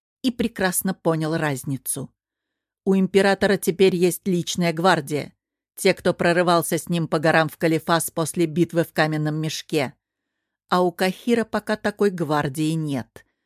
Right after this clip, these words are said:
Он бился тогда в цветах дома Готверов. Кахир по-своему любил и Шона, и Ханса, и обоих сьоров Готверов, с которыми сражался плечом к плечу,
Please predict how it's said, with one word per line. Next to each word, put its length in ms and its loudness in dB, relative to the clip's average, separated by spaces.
Он 220 2
бился 320 6
тогда 380 2
в 80 -18
цветах 460 0
дома 280 2
Готверов. 680 -2
Кахир 320 -2
по-своему 560 0
любил 380 2
и 160 -4
Шона, 420 0
и 180 -4
Ханса, 640 0
и 80 2
обоих 420 4
сьоров 480 0
Готверов, 560 2
с 100 -8
которыми 400 0
сражался 580 0
плечом 400 -2
к 140 -16
плечу, 500 0